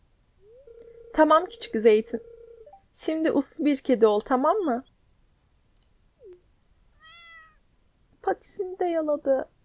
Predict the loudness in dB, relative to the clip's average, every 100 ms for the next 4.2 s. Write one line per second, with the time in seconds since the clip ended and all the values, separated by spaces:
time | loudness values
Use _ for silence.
0 | _ _ _ _ _ _ _ _ -4 -2
1 | 0 -2 -2 0 -2 -4 -20 -20 -18 -4
2 | -4 -2 -6 -6 -6 -8 -10 _ -12 -12
3 | -16 _ -10 -8 -4 -2 -2 -6 -4 -4
4 | -4 -10